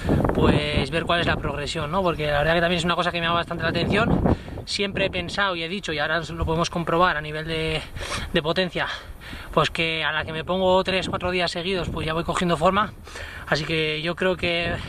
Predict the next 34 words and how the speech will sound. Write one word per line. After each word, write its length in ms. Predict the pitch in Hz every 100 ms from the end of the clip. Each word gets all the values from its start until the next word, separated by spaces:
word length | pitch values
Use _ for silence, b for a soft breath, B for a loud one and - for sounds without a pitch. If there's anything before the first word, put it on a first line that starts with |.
| B B B B B B -
mejor 340 | 180 - 202
que 300 | 208 196 196
coger 300 | 196 196 208
y 60 | 196
decirlo 420 | 175 - 190 196
así 180 | 180 196
gratuitamente, 720 | 185 185 196 190 202 208 240
pues 380 | 214 170 156 - - B B B B 190
ya 140 | 190
lo 120 | 185 185
iremos 240 | 185 175
viendo 240 | 190 185
en 100 | 175
próximos 320 | 170 165 175 165
vídeos, 240 | 196 202
pues 140 | 180
a 60 | 156
través 260 | 156 151 156
de 480 | 151 147 143 147 147
la 100 | 147
potencia 320 | 156 165 170
que 80 | 160
nos 120 | 147
vaya 160 | 160
marcando 580 | 151 151 170 175 151 123
los 120 | 131 -
propios 260 | 156 170
pedales. 440 | 156 143 131 - - B B B B B B B B -
Conclusiones 500 | 208 175 185 233 226
de 60 |
este 340 | 208 233 226 220
F 160 | 185
T 140 | 190 185
P. 160 | 170